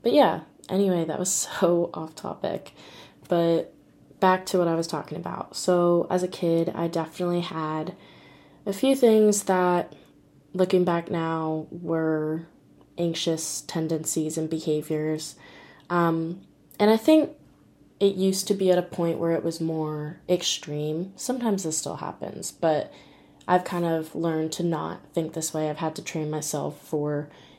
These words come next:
years to not think this way. But a scenario would be, like, I'm, you know, second grader, waiting for my parents to come home, um,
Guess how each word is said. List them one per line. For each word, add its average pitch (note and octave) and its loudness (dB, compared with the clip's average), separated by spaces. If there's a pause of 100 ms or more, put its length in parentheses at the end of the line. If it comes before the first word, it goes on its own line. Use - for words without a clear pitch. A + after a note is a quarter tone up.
years D#3+ 4
to E3+ -6
not D3+ -6
think D#3 -6
this - -6
way. - -6 (100)
But D#3+ 2 (760)
a F#3+ 4
scenario F#3 8
would E3+ 0
be, D#3+ 4
like, D3+ -4 (220)
I'm, D#3 -4 (280)
you E3 -4
know, D#3 -2
second E3 0
grader, D#3 2
waiting F3 4
for E3+ 0
my E3 0
parents D#3 -4
to - -14
come D#3+ -2
home, D#3 -2 (500)
um, E3+ -4